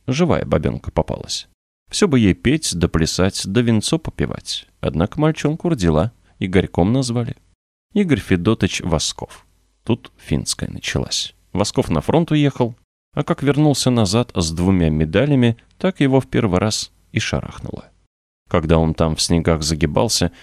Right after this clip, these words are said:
жена в конец завертелась с полковым ветеринаром и отбыла в южные края. Федот Евграфыч развелся с нею немедля.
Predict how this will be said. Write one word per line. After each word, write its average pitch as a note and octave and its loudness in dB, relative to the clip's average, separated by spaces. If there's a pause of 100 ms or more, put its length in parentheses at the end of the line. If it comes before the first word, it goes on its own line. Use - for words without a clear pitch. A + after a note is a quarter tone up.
(160)
жена B2+ 2
в - -18
конец D3+ 0
завертелась A2 0
с - -4
полковым F2+ 0
ветеринаром D#2 -2 (280)
и F#3 0
отбыла G2 2
в G2+ -6
южные D#2+ 0
края. - -10 (680)
Федот E3 0
Евграфыч F#2+ 0
развелся D#2+ 0
с - -2
нею B2 2
немедля. C#2+ -2